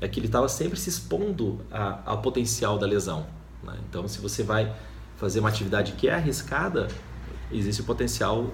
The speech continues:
do, da queda, da, da lesão ou do, do, do choque. Então, é uma questão de você escolher aquilo que você vai fazer, né? Se você escolhe bem, você, é,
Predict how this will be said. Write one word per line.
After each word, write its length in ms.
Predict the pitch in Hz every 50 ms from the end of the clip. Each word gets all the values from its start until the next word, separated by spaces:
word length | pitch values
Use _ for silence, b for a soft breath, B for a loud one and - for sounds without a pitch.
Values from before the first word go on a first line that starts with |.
| 120
do, 260 | 113 123 131 139 170 185 - - - - - - -
da 80 | - 113
queda, 360 | 107 - 170 - - - 98
da, 180 | 90 98 95 87
da 80 | 82
lesão 380 | 95 107 98 90 101 123 151 151 120 98 90
ou 40 | 95
do, 240 | 90 90 92 90 87
do, 120 | - 92 85 80 - -
do 80 | - -
choque. 440 | - - - - - - - - 53 53 - - -
Então, 200 | - 82 - - - B B B B B B B
é 60 | - 95
uma 100 | 95 92
questão 220 | 98 95 - 104
de 60 | 104 104
você 160 | - - 113
escolher 480 | 113 - - 147 120 113 127 147 - -
aquilo 260 | - 110 - 113 110 110
que 100 | 110 127
você 220 | 123 120 - 127
vai 140 | 117 120 120
fazer, 320 | - 165 165 151 131 113 107 107 - - - -
né? 100 | - -
Se 120 | - -
você 180 | - - - 92
escolhe 320 | - - - 113 123 139
bem, 260 | 135 135 139 165 190 B B B B B B B B B - -
você, 1160 | 123 123 113 - 117 113 117 120 123 127 127 127 127 127 127 123 123 123 120 117 117 110 101 - 110 -
é, 180 | - 95 95